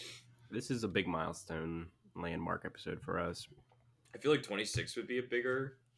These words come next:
Speaker 2: landmark, since
Speaker 1: Wha-
Speaker 2: that's the halfway between a year.
Speaker 1: Oh. Well, I,
Speaker 2: This
Speaker 1: like,
Speaker 2: is just, like
Speaker 1: twenty-five is half of fifty,
Speaker 2: Yeah, but
Speaker 1: which
Speaker 2: what's
Speaker 1: is half of
Speaker 2: fifty?
Speaker 1: a hundred. I,
Speaker 2: I mean,
Speaker 1: it's a good
Speaker 2: fifty
Speaker 1: round
Speaker 2: episodes
Speaker 1: number.
Speaker 2: is cool, I guess, but, like,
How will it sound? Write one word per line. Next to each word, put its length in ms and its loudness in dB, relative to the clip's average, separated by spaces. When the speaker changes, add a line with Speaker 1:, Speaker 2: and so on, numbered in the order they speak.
Speaker 2:
landmark, 380 0
since 120 2
Speaker 1:
Wha- 140 8
Speaker 2:
that's 180 -2
the 400 2
halfway 380 -4
between 320 -10
a 40 -6
year. 300 -4
Speaker 1:
Oh. 220 -6
Well, 160 0
I, 140 2
Speaker 2:
This 100 -2
Speaker 1:
like, 100 2
Speaker 2:
is 60 -2
just, 100 -6
like 80 6
Speaker 1:
twenty-five 480 4
is 100 0
half 280 8
of 60 -12
fifty, 720 0
Speaker 2:
Yeah, 140 4
but 80 2
Speaker 1:
which 80 0
Speaker 2:
what's 140 2
Speaker 1:
is 60 -8
half 80 0
of 60 2
Speaker 2:
fifty? 200 0
Speaker 1:
a 40 4
hundred. 420 -4
I, 180 -6
Speaker 2:
I 20 -2
mean, 120 0
Speaker 1:
it's 60 0
a 100 4
good 180 2
Speaker 2:
fifty 100 2
Speaker 1:
round 180 10
Speaker 2:
episodes 20 2
Speaker 1:
number. 100 4
Speaker 2:
is 100 -4
cool, 280 -2
I 80 4
guess, 280 0
but, 80 -4
like, 220 -2